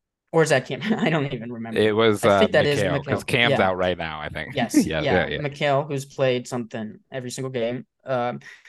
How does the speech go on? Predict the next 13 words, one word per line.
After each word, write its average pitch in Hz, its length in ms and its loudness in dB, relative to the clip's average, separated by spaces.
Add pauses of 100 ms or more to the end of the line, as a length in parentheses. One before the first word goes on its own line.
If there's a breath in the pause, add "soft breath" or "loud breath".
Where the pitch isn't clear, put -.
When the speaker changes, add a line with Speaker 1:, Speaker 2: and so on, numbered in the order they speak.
(120 loud breath)
Speaker 1:
so, 127 600 0
uh, 131 440 0
Mikal 143 300 0
Bridges, 175 540 -2 (120)
Cam 147 200 -4
Johnson, 135 460 -2
Jay 139 220 2
Crowder, 127 800 -2
who 135 180 -2
you 147 160 -2
were 170 120 4
interested 127 680 -6
in, 127 380 -6